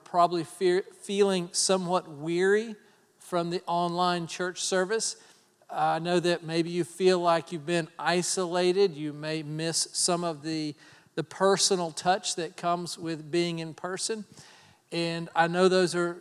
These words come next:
just realities. Not a lot that we can do about it, but I can be here with you today,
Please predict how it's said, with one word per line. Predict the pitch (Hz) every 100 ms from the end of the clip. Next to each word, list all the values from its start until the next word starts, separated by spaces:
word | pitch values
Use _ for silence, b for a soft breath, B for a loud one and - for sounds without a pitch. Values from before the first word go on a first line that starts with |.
| 180
just | 170 -
realities. | 175 175 156 185 208 208 254 - - - b b
Not | 160 175
a | 165
lot | 165 196 214
that | 214
we | 190 190
can | 190 175
do | 175 185
about | 175 170 180
it, | 196 185 - 147
but | 165
I | 165 165
can | - 175 170 -
be | 151 170
here | 139 196 202
with | 190 180
you | 175
today, | 160 165 143 160 165 175